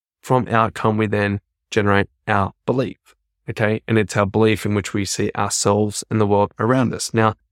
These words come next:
if we don't have any mindfulness, that loop can just repeat and we continue to look at things from surface level, which is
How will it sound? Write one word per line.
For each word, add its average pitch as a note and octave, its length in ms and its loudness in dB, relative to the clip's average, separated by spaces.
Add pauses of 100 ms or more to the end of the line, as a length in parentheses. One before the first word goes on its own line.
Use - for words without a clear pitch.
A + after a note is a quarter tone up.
(160)
if G#2+ 80 -4
we C3+ 100 4
don't C#3 160 2
have A#2+ 220 2
any A2 160 2
mindfulness, G#2+ 600 2
that - 200 -2
loop A#2 260 0
can A#2 160 -2
just G#2+ 220 -2
repeat D3 360 -2 (400)
and G#2+ 140 0
we G#2+ 180 2
continue A#2 460 0
to A2+ 80 2
look A2 180 0
at - 140 -2
things G#2 220 -2
from G#2 180 -2
surface G#2+ 500 -2
level, G#2+ 240 2
which G2 220 -4
is G#2 160 -4